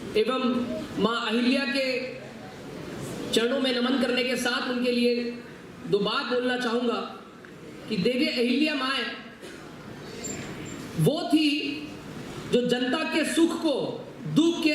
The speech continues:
अविरत प्रवाह में भी सर्वप्रथम रखने वाली थी। अधर्म से धर्म तक लोक कल्याणकारी दिशा दिखाने वाली, भौतिक लालसा से अधिक आध्यात्मिक श-,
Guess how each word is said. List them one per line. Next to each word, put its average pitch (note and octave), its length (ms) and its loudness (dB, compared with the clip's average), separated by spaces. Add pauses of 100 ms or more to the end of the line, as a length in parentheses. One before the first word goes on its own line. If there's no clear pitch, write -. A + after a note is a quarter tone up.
(100)
अविरत D4 400 4
प्रवाह C4+ 300 0
में D#4 160 0
भी D4 100 4
सर्वप्रथम C4+ 540 0
रखने A#3+ 280 0
वाली F3+ 240 -2
थी। C3 180 -8 (1300)
अधर्म E4 400 0
से E4+ 160 2
धर्म A#3 400 4
तक - 1040 -6
लोक C#4 380 4
कल्याणकारी D#4 600 0
दिशा C4+ 300 0
दिखाने B3 400 0
वाली, F3 260 -2 (1500)
भौतिक B3+ 540 4
लालसा D4 420 2 (100)
से E4 80 2
अधिक - 1000 -2
आध्यात्मिक B3 600 2
श-, - 500 -6